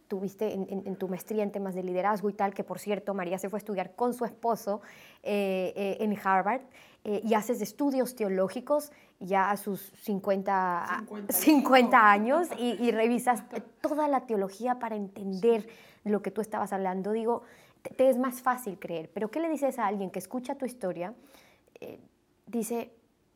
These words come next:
Speaker 1: "Lo que me llama la atención es la fe. Yo no tengo esa fe", podría decir alguien que te ve, pero es evidente la fe que tú cargas y que tú tienes, y se inspira y dice, "Bueno,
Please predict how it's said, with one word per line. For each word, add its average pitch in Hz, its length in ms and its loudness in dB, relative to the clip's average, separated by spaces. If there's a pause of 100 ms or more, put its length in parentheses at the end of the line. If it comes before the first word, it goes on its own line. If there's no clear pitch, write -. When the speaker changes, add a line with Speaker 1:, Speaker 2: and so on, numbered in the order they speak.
(260)
Speaker 1:
"Lo 214 200 -2
que 214 120 -10
me 196 160 -2
llama 269 280 -2
la 269 100 -2
atención 247 460 -4
es 202 140 -4
la 190 160 -2
fe. 196 300 -8
Yo 247 140 0
no 311 140 -2
tengo 180 360 -6
esa 170 180 -10
fe", 180 220 -10
podría 180 300 -4
decir 175 240 -6
alguien 190 280 -6
que - 80 -10
te 180 160 -10
ve, 170 140 -8 (320)
pero 208 240 4
es 226 180 -6
evidente 269 580 0
la 165 120 -4
fe 233 240 -6
que - 180 -12 (180)
tú 269 240 -2
cargas 165 540 -12 (300)
y 233 120 0
que 214 140 -6
tú 220 240 -6
tienes, 175 540 -8
y 208 100 -6
se 202 140 -4
inspira 214 580 -2
y 175 60 -8
dice, 190 260 -4
"Bueno, 208 320 -2